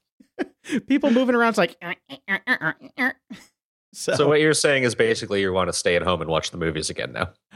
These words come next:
Speaker 1: I, I, I am fine with staying at home watching the movies because I can go to the kitchen without a light over my shoulder. Uh, and if the person next to me is eating too loud, I can just throw a pillow at him and say, "Shut the fuck up. <laughs> I'm trying to
Speaker 2: Yeah.
Speaker 1: watch a movie."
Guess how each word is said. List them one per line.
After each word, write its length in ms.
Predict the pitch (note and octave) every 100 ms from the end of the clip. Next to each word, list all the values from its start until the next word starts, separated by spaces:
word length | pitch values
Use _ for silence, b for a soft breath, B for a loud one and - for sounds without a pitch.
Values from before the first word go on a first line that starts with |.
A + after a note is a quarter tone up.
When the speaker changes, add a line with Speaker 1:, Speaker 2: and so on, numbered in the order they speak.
| E3 _
Speaker 1:
I, 360 | - G3+ A3 G3
I, 280 | D#3 F#3 F3+
I 120 | D#3
am 200 | E3 C#3+
fine 460 | C3+ - C3+ D3+ D#3+
with 100 | C3+
staying 380 | - C#3+ D3+ D#3+
at 60 | C#3
home 300 | C#3 C#3 B2
watching 360 | B2 C3 C#3+
the 60 | C3+
movies 380 | B2+ A#2+ B2+ B2+
because 260 | E3+ G3
I 80 | G#3
can 180 | G#3+ A#3
go 160 | F#3+
to 80 | A3+
the 80 | B3+
kitchen 460 | - F3+ G#3+ A3 A3
without 280 | C#3+ C3+ D3+
a 20 |
light 240 | D3+ C#3
over 160 | B2+ B2+
my 160 | A#2+
shoulder. 420 | A2 B2+ A#2 C#3 E3+ B B B -
Uh, 520 | C#3 C3+ C3 C3+ C#3 - _ _ _ _
and 120 | D3+ D#3
if 220 | D3 -
the 400 | D3 C#3 C3+ B2 -
person 280 | D#3 D#3
next 240 | D3+ D3 -
to 80 | D#3
me 140 | D#3
is 140 | C#3 -
eating 300 | D3 C3+ C3+
too 160 | D3
loud, 260 | C3+ C#3 D3+
I 80 | C#3+
can 140 | C#3+
just 160 | C3 -
throw 160 | C#3 B2+
a 40 |
pillow 320 | C3+ C3 B2
at 120 | B2
him 140 | C#3+ D3+
and 100 | C#3+
say, 120 | D3
"Shut 220 | - F3+
the 60 | -
fuck 300 | - B2 -
up. 300 | C3 - D#3+
<laughs> 60 | -
I'm 80 | F3+
trying 220 | - D3+
to 60 |
Speaker 2:
Yeah. 80 | A#2
Speaker 1:
watch 140 | C3+ C3+
a 60 |
movie." 460 | A#2 A#2 A#2+ G3+